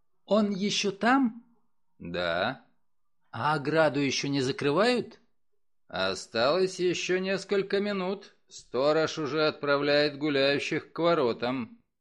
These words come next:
Случилось так, что сторож не заметил незнакомца. Он всё так же сидел, не шевелясь, а трое ворот были уже закрыты, и сторож уже собирался вставлять ключ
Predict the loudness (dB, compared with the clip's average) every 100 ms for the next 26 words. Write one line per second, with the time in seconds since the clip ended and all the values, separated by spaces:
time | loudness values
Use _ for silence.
0 | _ _ -20 -14 -8 -6 -6 -4 -2 -2
1 | -6 -12 -8 -8 -10 -16 -20 -20 -20 -16
2 | -14 -6 -6 -6 -6 -2 -2 -2 -4 -4
3 | -2 -2 -2 -4 -4 -4 -4 -4 -6 -6
4 | -6 -6 -10 -10 -8 -8 -12 -20 -20 _
5 | _ -10 -6 -6 -6 -6 -4 -2 -4 -2
6 | -4 -2 -4 0 0 0 -4 -4 -2 0
7 | 0 0 -2 -8 -14 -20 -20 -6 -2 -2
8 | -2 0 2 4 4 4 2 2 2 2
9 | 2 0 -2 -2 -2 -2 -2 0 2 2
10 | 0 -4 -6 -2 -2 -2 -4 -6 -16 _
11 | -4 -2 -2 -2 0 2 2 0 -2 -6
12 | -2 -2 0 0 -2 -2 -2 0 -4 -8